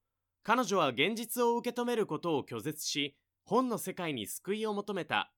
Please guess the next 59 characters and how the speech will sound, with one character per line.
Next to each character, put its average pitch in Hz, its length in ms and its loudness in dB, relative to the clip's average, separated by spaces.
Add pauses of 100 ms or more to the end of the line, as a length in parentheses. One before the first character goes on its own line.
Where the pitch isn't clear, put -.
(880)
六、 131 460 -2 (540)
新 233 340 2
し 254 220 0
い 208 40 2
補 143 160 -2
助 202 120 -2
金 220 220 -4
制 220 220 -4
度 160 100 0
は 117 240 2 (220)
い 120 140 -6
つ - 120 -8
の 233 100 2
間 240 120 0
に 226 100 -2
か 147 140 -2
本 254 280 -2
来 220 180 0
の 147 80 -2
趣 160 140 -4
旨 - 120 0
と 160 120 -2
は 117 160 2
異 - 220 -6
な 240 100 -2
る 233 120 -2
形 160 300 -8
で 156 140 2
運 156 220 0
用 214 200 0
さ 208 140 -6
れ 202 120 -2
る 208 100 -2
よ 208 160 2
う 185 40 0
に 135 80 -2
な 127 120 -2
っ - 120 -12
た。 98 260 -2 (840)
七、 131 420 0 (420)
調 254 220 -2
査 220 120 -6
の 151 120 -2
結 139 240 -6
果、 127 260 0 (300)
運 208 220 2
動 240 200 2
を 233 60 0
す 226 160 -6
る 220 100 0
人 226 180 -6
と 139 140 -4
全 107 380 -2
く - 40 -4
し - 180 0
な 220 120 -2
い 214 60 -2
人 - 180 -6
の 131 220 -2